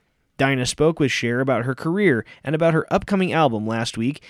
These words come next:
in this new installment of our music series, Consider the Sound. I just want to say that many of you might be asking why our L G B T correspondent, Trevin Motley,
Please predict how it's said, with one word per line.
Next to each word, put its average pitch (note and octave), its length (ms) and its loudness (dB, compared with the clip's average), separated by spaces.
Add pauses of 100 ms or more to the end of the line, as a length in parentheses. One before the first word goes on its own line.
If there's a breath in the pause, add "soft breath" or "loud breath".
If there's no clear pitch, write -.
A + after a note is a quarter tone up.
(160 soft breath)
in D#3 140 0
this G3 200 2
new F#3+ 240 0
installment E3 640 0
of C#3+ 140 0
our D3 80 2
music D#3+ 320 0
series, G#2+ 460 -4 (180)
Consider B2 400 -4
the F2+ 80 -4
Sound. A2+ 440 -4 (640)
I C#3 100 2
just C3+ 180 0
want B2+ 140 0
to A#2+ 40 -4
say C3 300 0
that D3 120 0
many F3+ 300 0
of E3+ 100 0
you F3 140 -2
might E3+ 180 0
be D#3+ 160 -4
asking C3+ 440 -2 (240 soft breath)
why C#3 180 2
our C#3 220 2
L C#3+ 160 2
G C#3 160 0
B C3 160 0
T D#3+ 180 -2
correspondent, A#2+ 680 -4
Trevin C3+ 280 0
Motley, B2+ 400 0